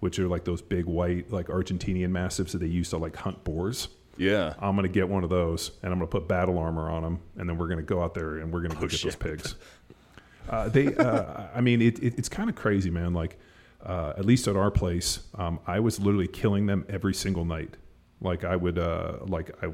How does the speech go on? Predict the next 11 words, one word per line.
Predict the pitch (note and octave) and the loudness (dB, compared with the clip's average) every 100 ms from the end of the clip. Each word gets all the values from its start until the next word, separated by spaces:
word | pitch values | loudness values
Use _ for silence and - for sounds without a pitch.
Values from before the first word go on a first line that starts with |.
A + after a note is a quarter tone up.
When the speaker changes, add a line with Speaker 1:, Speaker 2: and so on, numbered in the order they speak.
| - | -6
Speaker 1:
like, | F2 E2 | -6 -6
the | F2+ | -6
cams | - F#2+ F#2 | -2 -2 -2
were | - | -4
coming | F#2+ F2+ E2+ | -2 0 0
up, | E2 - - - - | -2 -6 -16 -20 -6
and, | F#2 | 0
like, | F2+ | 2
Speaker 2:
Yeah. | F#2 | 2
Speaker 1:
dude, | F2 | 2
I, | D#2+ | 2